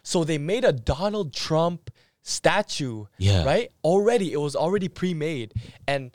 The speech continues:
Speaker 1: as soon as they heard the news that Hillary Clin-, Clinton won.
Speaker 2: Oh, no, lost, lost, sorry.
Speaker 1: Lost.
Speaker 2: Lost. <laughs> You're
Speaker 1: Well, it
Speaker 2: mixing
Speaker 1: was
Speaker 2: up.
Speaker 1: lost,
Speaker 2: So they
Speaker 1: but
Speaker 2: made a Hillary Clinton
Speaker 1: Hillary
Speaker 2: one.
Speaker 1: Clinton one. And uh, as soon as Donald Trump won,
Speaker 2: Yeah.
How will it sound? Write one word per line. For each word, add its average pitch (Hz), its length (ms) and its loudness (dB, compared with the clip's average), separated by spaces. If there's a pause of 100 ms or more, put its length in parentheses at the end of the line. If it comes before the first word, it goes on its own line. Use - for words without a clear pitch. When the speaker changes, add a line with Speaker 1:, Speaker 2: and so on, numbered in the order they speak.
(140)
Speaker 1:
as 143 180 0
soon 202 220 -8
as 202 100 -6
they 165 120 -4
heard 151 200 -2
the 139 80 -6
news 160 420 -4
that 117 180 2
Hillary 151 340 -6
Clin-, 156 240 -4 (160)
Clinton 139 400 -2
won. 147 280 0 (100)
Speaker 2:
Oh, 165 80 10
no, 185 140 12
lost, 151 380 8
lost, 143 240 8
sorry. 127 240 8
Speaker 1:
Lost. 139 60 -2
Speaker 2:
Lost. 165 220 8 (200)
<laughs> - 140 6
You're 240 80 8
Speaker 1:
Well, 185 180 10
it - 40 6
Speaker 2:
mixing 196 200 6
Speaker 1:
was 165 80 10
Speaker 2:
up. 165 60 4
Speaker 1:
lost, - 300 -2
Speaker 2:
So 202 100 10
they 180 80 6
Speaker 1:
but 180 60 6
Speaker 2:
made 202 140 8
a - 20 4
Hillary 185 320 8
Clinton 190 300 6
Speaker 1:
Hillary 156 120 6
Speaker 2:
one. 123 100 8
Speaker 1:
Clinton 117 320 2
one. 131 280 0
And 139 240 -4 (280)
uh, 135 220 2 (100)
as 143 100 -2
soon 190 220 -6
as 151 120 -4
Donald 151 300 0
Trump 143 300 -6
won, 120 500 2
Speaker 2:
Yeah. 90 320 4